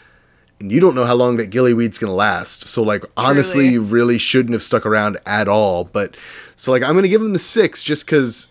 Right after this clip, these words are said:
Speaker 1: it all works out in the end. And
Speaker 2: For
Speaker 1: knowing
Speaker 2: sheer dumb luck.
Speaker 1: Basically, yeah, I'm gonna give him, like, instead of a gentleman's C, I'm gonna give him a McGonagall six. Like,
Speaker 2: <laughs>
Speaker 1: for sheer dumb luck, you're gonna,
Speaker 2: Okay.
Speaker 1: you're gonna pass.
Speaker 2: Okay, Taylor, what about you?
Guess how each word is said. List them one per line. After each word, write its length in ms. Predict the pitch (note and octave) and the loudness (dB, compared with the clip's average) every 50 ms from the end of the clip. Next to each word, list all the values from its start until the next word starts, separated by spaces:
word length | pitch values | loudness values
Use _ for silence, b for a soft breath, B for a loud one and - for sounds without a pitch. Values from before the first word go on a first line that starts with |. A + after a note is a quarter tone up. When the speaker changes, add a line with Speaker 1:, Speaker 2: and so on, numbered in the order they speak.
| _ - | _ -8
Speaker 1:
it 100 | C#3 B2+ | -4 0
all 220 | C3 C#3 D3 C#3+ | 2 2 2 2
works 260 | C#3 C#3 B2+ - - D3 | 2 0 -2 -2 0 2
out 200 | C#3+ D3 C#3+ - | 2 2 0 0
in 60 | C#3 | -4
the 140 | C#3 C#3 C#3 | -4 -2 -2
end. 260 | C3+ C3+ C3 C3 - | -2 -2 -2 -4 -6
And 260 | - - - - A2 | -8 -8 -8 -4 0
Speaker 2:
For 100 | C#4 C#4 | 0 0
Speaker 1:
knowing 240 | B3 - - D4 F4 | 2 0 0 0 2
Speaker 2:
sheer 220 | A4+ G#4+ F#4 D#4+ | 2 2 0 -2
dumb 460 | C#4+ G3 D#3+ A#3 B3+ A4 A4+ F#4+ C4 A#3 | -4 -4 0 2 4 4 4 2 0 -4
luck. 640 | G3+ F#3 F3+ F3+ G3 G#3+ B3 A3+ A#4 - - - - | -8 -8 -8 -8 -2 2 4 6 6 4 4 2 4
Speaker 1:
Basically, 580 | G3 F#3+ G3 F#3+ - - D#3+ C#3+ - C#3 C3 C3+ | 6 6 6 6 2 0 -2 -2 -2 0 0 2
yeah, 100 | C3 A#2+ | 2 0
I'm 100 | C3+ D3 | 0 0
gonna 240 | C#3+ D#3 D#3+ E3+ D#3 | 0 0 0 0 2
give 160 | C#3+ F3 E3+ | 2 2 2
him, 220 | F3 E3 D#3+ D3+ - - _ - | 2 0 0 -2 -8 -14 _ -10
like, 320 | F3+ D#3+ D3+ C#3+ - - - | 0 0 0 0 0 -4 -6
instead 360 | D3+ C#3 C3 - F3 F3 F3 | -6 -4 0 2 2 2 4
of 60 | D#3+ | 2
a 40 | D#3 | -2
gentleman's 640 | A#2+ - - C#3+ D3+ D#3 D3+ D3+ C#3+ C3+ B2 - | -4 -2 0 2 2 2 2 2 0 -2 -2 -4
C, 220 | - - C#3+ C3 B2+ | -4 -4 -4 -4 -4
I'm 100 | B2+ C3+ | -4 -4
gonna 160 | C#3+ C3 A#2 | -4 -4 -4
give 160 | C3 C3+ B2 | -4 -4 -4
him 200 | B2+ C3 B2+ B2 A#2+ | -4 -6 -8 -8 -8
a 80 | C#3 C3+ | -6 -4
McGonagall 640 | C3 B2 - C3 A#2+ B2 A#2+ A#2 G#2 A#2 A2 G#2 | -4 -2 -2 -2 -2 -2 -4 -4 -4 -6 -4 -2
six. 580 | - - - - G#2 E2+ - - - - - - | -2 -2 -2 -2 -4 -6 -6 -6 -8 -8 -4 0
Like, 320 | B2+ B2 A#2 A2+ A#2 - | 2 2 2 2 0 -2
Speaker 2:
<laughs> 400 | C#4 - - D4 F#4+ - A4+ F4 | -2 0 2 2 2 4 2 2
Speaker 1:
for 100 | F#4+ - - | 2 4 2
sheer 500 | F#4 - A#3+ A3 G3 G3 G3 G3+ G3+ F3 | 4 4 4 4 4 4 6 6 4 4
dumb 360 | - - F3 E3+ E3+ E3+ E3 | 4 2 2 4 4 2 0
luck, 380 | D#3+ D#3 D3+ D3 C3 - - - - | 0 2 2 2 2 0 -4 -12 -8
you're 160 | C#3+ B2+ A#2+ | -8 -6 -2
gonna, 220 | - C3+ B2+ C3 | -2 0 0 0
Speaker 2:
Okay. 140 | D#3 C3+ C#3+ | 0 2 2
Speaker 1:
you're 120 | C#3+ C#3+ A#2 | 2 2 2
gonna 200 | C#3 C3+ C3 A#2+ | 2 0 0 0
pass. 540 | B2 B2 G#2 F2+ E2 - - - - - - _ _ _ _ _ _ - | -2 -4 -4 -4 -6 -8 -8 -8 -8 -10 -12 _ _ _ _ _ _ -12
Speaker 2:
Okay, 300 | G3 - A3 F3 E3+ F3 | -8 -6 -4 -4 -6 -6
Taylor, 300 | E3+ F#3 F3 E3+ E3 D#3 | -6 -8 -8 -8 -8 -10
what 120 | D3+ C#3+ | -10 -12
about 240 | D3+ E3 - D#3 D#3 | -12 -14 -14 -14 -14
you? 320 | A#2 F#2 D#2 - - - | -14 -14 -14 -16 -16 -20